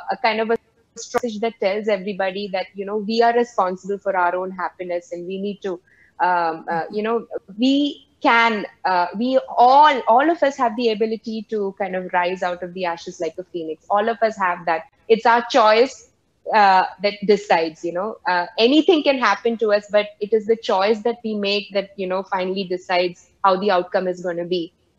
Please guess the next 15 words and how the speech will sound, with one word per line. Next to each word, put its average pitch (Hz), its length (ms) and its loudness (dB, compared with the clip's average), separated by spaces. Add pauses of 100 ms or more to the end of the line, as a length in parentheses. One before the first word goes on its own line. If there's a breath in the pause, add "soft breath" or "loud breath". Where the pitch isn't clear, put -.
(320)
So 247 240 6
that 302 240 4
was 466 140 8
the 427 120 4
basic 320 340 0
idea 269 380 4
of 285 140 -2
the 254 140 4
song. 220 680 0
And 240 140 -4
when 254 180 0
I 285 240 2
wanted 262 460 0
to 403 120 -2
make, 302 360 -2